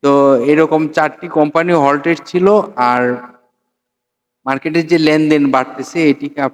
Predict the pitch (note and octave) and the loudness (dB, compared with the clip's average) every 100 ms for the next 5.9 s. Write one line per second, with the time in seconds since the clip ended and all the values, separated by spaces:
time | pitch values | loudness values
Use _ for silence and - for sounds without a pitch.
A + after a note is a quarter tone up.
0 | _ - - B2+ C#3+ C#3+ C3 B2 - C#3 | _ -20 -8 -2 0 0 -2 -4 -2 0
1 | C3+ C3+ B2+ - E3 C3+ B2 C3+ F#3+ - | 0 -4 -10 -8 -4 -2 -2 -2 -6 -10
2 | _ _ _ A#2 A#2 A#2 - C#3 D#3+ D#3+ | _ _ _ -4 -2 -2 -2 0 2 0
3 | D#3+ - C#3 C3 - - C3 D3 C#3 D3+ | -2 -4 -2 -2 -2 -2 -2 -2 -4 -6
4 | D3 E3+ C3+ A#2+ C3 D#3 D3 B2 B2+ B2 | 0 -2 0 -2 2 2 2 2 4 2
5 | A#2+ A2+ - D#3 E3+ B2+ B2 F3 | 2 -2 -4 -2 0 2 0 -2